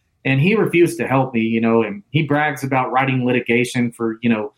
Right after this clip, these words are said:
assaulting federal police officers and that there's a difference and that, you know, the Democrats from the January sixth committee, led by the corrupt Benny Thompson and Liz Cheney and Adam and all the rest of them, that, you know, there was a difference between the two.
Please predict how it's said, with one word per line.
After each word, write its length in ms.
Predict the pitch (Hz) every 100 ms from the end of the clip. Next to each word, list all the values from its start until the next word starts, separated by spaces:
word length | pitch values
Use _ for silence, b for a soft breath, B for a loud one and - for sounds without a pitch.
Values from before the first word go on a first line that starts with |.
| b b
assaulting 500 | 123 143 143 143 123
federal 360 | - 135 131 123
police 380 | - 127 127 127
officers 680 | 120 - - 127 123 120 120
and 120 | 113
that 120 | 113
there's 220 | 123 123
a 60 | 120
difference 640 | 120 123 127 123 120 -
and 140 | 113 110
that, 180 | 110 -
you 120 | 117
know, 140 | 110
the 100 | 113
Democrats 680 | 120 127 127 - 123 120 -
from 180 | 127 120
the 80 |
January 460 | 117 127 127 117 117
sixth 340 | 113 123 -
committee, 360 | - 120 120 117 b b -
led 200 | 131 131
by 140 | 127 127
the 100 | 120
corrupt 460 | - 127 135 -
Benny 220 | 127 131
Thompson 520 | 120 123 127 123 127 123
and 140 | 113
Liz 220 | 117 120
Cheney 440 | - 127 123 123 117
and 240 | 110 110 _ -
Adam 400 | 123 123 123 123
and 120 | 117
all 180 | 107 127
the 100 | 120
rest 320 | 107 135 135 117
of 60 |
them, 300 | 104 101 101 - _ _ _ _ _ _ -
that, 240 | 110 131 113
you 80 | 123
know, 140 | 127
there 160 | 131 139
was 120 | 135
a 80 | 110
difference 380 | 131 131 117
between 380 | - 113 135 143
the 100 | 123
two. 280 | - 110 110